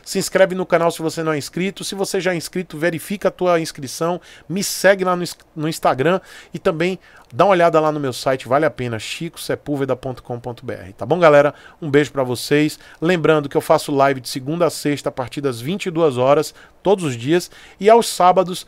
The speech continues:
live da madrugada, a partir das vinte e três e cinquenta e oito, Two Minutes to Midnight, tá bom?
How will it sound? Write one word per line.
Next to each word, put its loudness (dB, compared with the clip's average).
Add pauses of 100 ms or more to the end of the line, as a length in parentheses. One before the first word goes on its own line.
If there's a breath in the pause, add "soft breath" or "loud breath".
(160 soft breath)
live 4
da 0
madrugada, 2
a -4
partir -8
das -4
vinte -8
e -10
três -2
e -12
cinquenta -6
e -2
oito, -4 (400 soft breath)
Two 0
Minutes -2
to -8
Midnight, -10 (180 soft breath)
tá -8
bom? 2